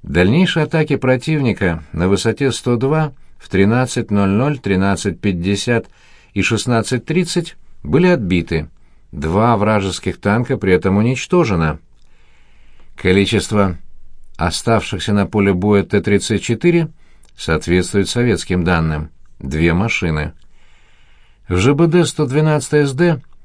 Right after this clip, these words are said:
боевые действия семнадцатого сентября обозначены как бой за высоту сто два и ноль. Неисправные танки двадцать седьмой Т Б Р поддерживали атаку с места. Вместе с тем указывается,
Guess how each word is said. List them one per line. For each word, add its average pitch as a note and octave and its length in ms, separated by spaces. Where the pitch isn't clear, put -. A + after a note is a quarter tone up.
боевые G#2 500
действия C3 480
семнадцатого A#2+ 680
сентября B2 720
обозначены G2 760
как F#2 240
бой A#2 260
за G2+ 140
высоту F2+ 480
сто G#2+ 200
два A2 260
и - 40
ноль. B2+ 300
Неисправные E3 760
танки C#3+ 600
двадцать B2 540
седьмой B2 500
Т A2 140
Б B2+ 160
Р D#3+ 220
поддерживали A2+ 720
атаку A#2+ 440
с - 100
места. F2+ 540
Вместе F#2+ 440
с - 40
тем B2+ 220
указывается, E2+ 840